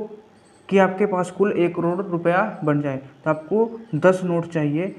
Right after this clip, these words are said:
अगर आप दस लाख को दस बार जोड़ोगे तो आपके पास एक करोड़ आ जाएगा। अब आते हैं next question पर। Next question है,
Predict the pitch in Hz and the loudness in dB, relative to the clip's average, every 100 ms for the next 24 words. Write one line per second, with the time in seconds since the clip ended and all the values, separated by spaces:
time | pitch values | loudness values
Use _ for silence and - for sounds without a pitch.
0 | - - - 190 214 208 190 175 190 190 | -16 -10 0 2 4 4 2 2 0 2
1 | 180 175 180 165 170 165 165 151 151 147 | -2 -2 -2 0 0 2 2 4 2 2
2 | 151 180 208 - - 156 151 165 151 151 | 2 0 -2 -6 -6 -4 -4 -4 -2 -2
3 | 147 143 147 160 190 180 - 143 135 127 | -4 -6 -2 -2 -2 -6 -6 -2 -2 -2
4 | 123 120 110 - _ _ _ _ _ _ | -4 -6 -10 -16 _ _ _ _ _ _
5 | _ - _ _ _ _ - - 190 190 | _ -20 _ _ _ _ -14 -2 0 0
6 | 180 - 180 208 208 170 165 165 - 151 | -2 -4 -4 -4 -6 -6 -6 -6 -6 -8
7 | - 131 127 123 - - - - _ _ | -6 -10 -10 -14 -18 -20 -20 -20 _ _
8 | 302 320 311 - 349 370 370 359 381 349 | -20 -20 -20 -20 -20 -20 -20 -20 -20 -20
9 | 349 339 330 302 - - - - - - | -18 -18 -18 -18 -20 -20 -20 -20 -20 -20
10 | - - 165 214 - 220 208 - 208 190 | -20 -10 -2 0 0 -2 -2 -2 -2 -2
11 | 202 - | -4 -10